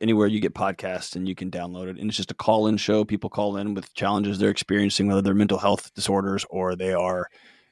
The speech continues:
um, relationship issues or marriage issues or whatever. Um,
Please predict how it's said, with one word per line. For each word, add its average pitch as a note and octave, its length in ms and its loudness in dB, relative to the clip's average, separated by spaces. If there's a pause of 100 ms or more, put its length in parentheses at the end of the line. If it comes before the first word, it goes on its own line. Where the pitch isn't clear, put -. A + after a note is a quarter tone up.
(100)
um, F#2 420 0
relationship G2+ 640 2
issues G2 400 -2
or F2 60 -12
marriage F#2+ 320 -10
issues G2 260 -6
or F#2 60 -8
whatever. F#2 360 -8 (440)
Um, G#2 320 2